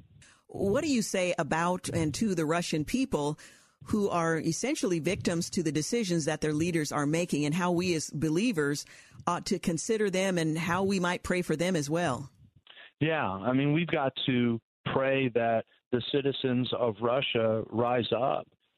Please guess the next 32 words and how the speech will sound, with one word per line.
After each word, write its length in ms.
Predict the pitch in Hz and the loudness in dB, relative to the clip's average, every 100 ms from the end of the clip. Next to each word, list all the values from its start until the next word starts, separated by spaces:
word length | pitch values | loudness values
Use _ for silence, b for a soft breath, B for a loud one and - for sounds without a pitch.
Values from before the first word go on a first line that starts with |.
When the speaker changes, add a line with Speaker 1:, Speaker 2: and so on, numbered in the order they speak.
| _ | _
Speaker 2:
and 360 | - 120 113 107 | -2 2 2 2
put 160 | - 131 | 0 2
an 160 | 117 - 120 | 0 0 0
end 320 | 131 139 127 - | 2 2 0 -2
to 280 | 120 113 110 110 | 0 2 2 0
this 140 | 110 - | -2 0
regime, 640 | 110 104 123 135 123 117 | 0 2 2 2 2 2
this, 160 | 110 110 - - b b _ | 0 0 -4 -10 b b _
um, 420 | 117 117 113 110 101 - | -2 0 2 0 0 -2
powerful 720 | 123 131 135 123 113 - 117 - | 0 2 2 2 0 -2 -6 -12
force 340 | - 127 131 127 - | -6 -2 -2 -2 -2
that 180 | 113 113 | 0 0
has 160 | 107 - | -2 -2
been 160 | 107 | -2
over 280 | 98 117 123 | 0 0 0
this 160 | 113 107 - | 0 0 -2
nation 480 | 110 110 - 113 107 - | -4 -4 -4 -4 -2 0
for 160 | 110 | 0
years 400 | 104 120 123 120 | 2 2 2 0
and 180 | 117 107 | 0 0
years. 480 | 113 131 139 110 104 | 2 2 0 0 0
And, 200 | 120 113 110 B B B - | 0 0 -2 B B B -2
and, 360 | 127 120 120 - | 0 2 0 0
you 160 | 165 | 0
know, 180 | 147 123 | 2 2
of 140 | - 123 - | 0 -2 0
course, 300 | 165 143 135 - _ - | 0 0 -2 -8 _ -4
we 100 | 160 | 0
wouldn't 240 | 160 165 127 | 0 -2 0
want 300 | 131 135 - - | 0 0 -4 -2
to 240 | 135 127 | 0 2
just 280 | 117 127 | 0 0